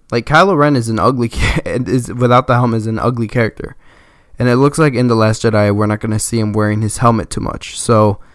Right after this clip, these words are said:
kinda disappointed with that because I only like, I only like the scenes with Kylo Ren when he had his helmet on in Force Awakens. Unless, you know, they change his character up a bit, I guess, but it doesn't look like that. So, kind of,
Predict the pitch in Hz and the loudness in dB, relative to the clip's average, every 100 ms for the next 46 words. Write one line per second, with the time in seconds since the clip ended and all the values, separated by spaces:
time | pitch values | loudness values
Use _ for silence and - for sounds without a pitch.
0 | _ - - 180 190 117 _ - 131 131 | _ -16 -2 2 2 0 _ -4 -2 0
1 | - 123 131 139 143 139 127 113 107 104 | 2 2 2 2 2 0 -2 0 0 0
2 | 101 - - _ _ _ _ _ _ _ | -2 -10 -20 _ _ _ _ _ _ _
3 | _ - 120 131 123 135 139 123 120 - | _ 2 4 6 4 4 4 2 0 -4
4 | _ - 120 107 131 135 123 123 120 127 | _ -2 0 2 2 2 2 2 0 0
5 | 117 - - 127 123 - 120 113 110 107 | -2 -2 -2 0 -2 -2 2 4 4 4
6 | 113 117 110 110 120 113 113 104 - 107 | 2 2 0 0 0 0 0 -2 0 0
7 | 95 92 101 101 110 - 104 - 104 104 | 0 -2 -4 -4 -4 -2 -4 -2 -4 -4
8 | 113 110 - - _ _ _ - 127 123 | -8 -10 -14 -20 _ _ _ -4 2 2
9 | - - 123 107 104 101 - _ _ - | 2 -2 -2 0 0 -2 -6 _ _ -2
10 | 120 113 104 - 113 104 113 104 - 101 | -2 0 -4 -2 -2 -2 -2 -2 -2 -4
11 | 107 101 104 104 - 98 110 113 104 104 | -2 -2 -2 -4 -2 -2 0 0 0 -2
12 | - - - 82 - - - - _ - | -4 -10 -8 -10 -10 -20 -20 -20 _ -20
13 | - - - 117 107 95 - _ _ _ | -20 -18 2 4 4 2 -8 _ _ _
14 | _ _ - 175 185 165 - | _ _ 0 4 6 4 0